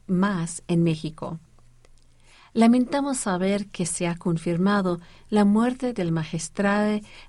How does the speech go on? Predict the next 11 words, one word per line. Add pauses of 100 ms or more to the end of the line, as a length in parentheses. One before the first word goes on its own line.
Uciel
Baena (280)
y
su
pareja
por
parte
de
la
Fiscalía
Aguascalientes.